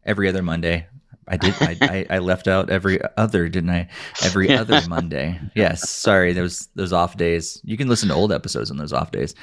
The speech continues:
Speaker 1: Uh, but we are every other Monday, and, uh, we go live on YouTube and Twitch at eight thirty P M Eastern Time, five thirty P M Pacific Time. And we absolutely love you guys joining us in the live chat and, uh, throwing all your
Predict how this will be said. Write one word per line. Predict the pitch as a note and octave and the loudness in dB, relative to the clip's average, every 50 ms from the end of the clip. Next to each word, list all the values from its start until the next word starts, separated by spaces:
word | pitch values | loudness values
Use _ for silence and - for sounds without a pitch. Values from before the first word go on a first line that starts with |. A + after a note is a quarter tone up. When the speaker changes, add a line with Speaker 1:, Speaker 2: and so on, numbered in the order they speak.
| - - - - - - - | -20 -18 -18 -18 -12 -4 0
Speaker 1:
Uh, | F#2+ E2+ E2 E2+ F2 | 2 2 4 4 2
but | G2+ | 4
we | A2 A2+ A2+ | 4 6 6
are | A2 G#2+ G#2 G2+ - - | 8 8 8 6 4 2
every | G#2+ G#2 G2+ A2 G#2 G2 F#2+ - - | 0 0 2 2 4 2 2 0 0
other | A2 B2 A2 G#2 F2+ F#2 F#2+ F2+ | 0 2 4 4 2 2 0 -2
Monday, | - F#2 F#2 F2+ F2 E2+ E2+ E2 F2+ A2 B2 - - - - - - - - | 0 2 2 2 2 2 2 2 2 2 0 -2 -6 -12 -14 -16 -16 -10 -2
and, | - F#2+ G2 G2 F#2 F#2 F#2 F#2+ F#2 F2+ G#2 | 0 2 4 4 4 4 2 2 2 2 4
uh, | G2 F#2+ F#2+ G2 | 4 4 4 4
we | G2+ | 2
go | G#2+ G#2+ G#2+ | 2 4 4
live | G2+ G2 G2+ G2+ G#2 G#2 G#2 G#2 G2 F#2+ - - | 4 4 4 6 6 6 4 2 2 0 -2 0
on | G#2 G2+ G2 G2 F#2+ G2 | 2 4 4 4 2 2
YouTube | F#2+ G#2 A#2 - - C3 C#3+ - - | 2 0 2 2 4 2 2 2 2
and | - G#2+ A2+ A#2 A2+ | 2 2 2 2 0
Twitch | - - - A2 G#2+ A#2 D3+ E3 - - | -4 -4 2 4 4 4 4 2 0 0
at | - C#2 G2 F#2 - | 2 2 2 2 2
eight | G#2+ A2 F#2 - | 0 0 0 2
thirty | A2+ G#2+ G2+ G2+ G#2 G2+ G2+ | 2 2 2 2 2 0 -2
P | - - - A2 G2 F#2+ | -2 -2 2 2 4 4
M | F#2+ F#2+ F#2 - - | 4 2 0 0 2
Eastern | A2 A2 G#2+ - - G#2 G2+ G2+ | 0 2 2 2 2 2 2 2
Time, | G#2 G#2+ G2+ G#2 G2+ G2+ | 2 2 2 2 2 2
five | - F#2+ F#2 F2+ - | 0 -2 -2 0 0
thirty | F#2 F2 E2 E2+ | 0 0 0 -2
P | D#2+ - F#2 F2 E2+ | -2 -2 0 2 2
M | E2 E2 E2 D#2+ D#2 - - | 2 2 2 0 0 -4 -4
Pacific | - F2+ D#2+ - - - G#2 G2 - F#2+ F#2+ - | -4 -4 -2 -2 0 0 2 2 2 0 -2 0
Time. | - G#2 G2 F#2+ F#2+ F#2+ F#2 - - - - - _ _ | 0 2 2 4 2 0 -2 -4 -12 -20 -20 -20 _ _
And | - E2+ F#2 F#2+ | 0 2 4 4
we | G2 G2+ - | 4 4 4
absolutely | F2+ G2 F#2+ F#2+ - G#2 F#2+ F2+ F#2+ | 4 2 2 0 -2 -2 0 0 0
love | F#2 F2+ F#2 F2+ F#2 F2+ F2 E2+ - F2 | 2 2 4 4 4 4 2 0 -2 -2
you | F2+ F#2 F2+ | -2 2 2
guys | F#2+ F2+ F2+ E2+ E2 | 2 2 2 0 -2
joining | - F#2+ F#2 F2+ F2+ F2+ F2+ F2+ F2+ F2+ - - | -4 0 2 4 6 6 6 6 4 4 4 2
us | F2+ F2+ E2+ - | 2 2 2 0
in | - D#2+ F2+ | 0 0 -2
the | E2+ E2+ | 0 2
live | F#2 F2+ F2+ F2 E2+ - | 2 2 2 2 0 -2
chat | - - B2+ C3+ D#3 - - - - - - - _ _ _ _ | 0 2 2 2 2 0 -4 -12 -20 -20 -20 -20 _ _ _ _
and, | G2+ F#2+ G2 G2+ G2+ F#2+ F#2 G#2 | 2 4 6 6 6 4 4 4
uh, | A2 G#2+ G#2 G#2 G#2+ G#2 | 4 6 6 6 4 4
throwing | G2+ C3+ C3+ D3 D3 | 4 4 4 4 6
all | D3 D3+ D#3+ D#3 | 4 4 4 4
your | C#3 D3+ D#3 | 4 4 2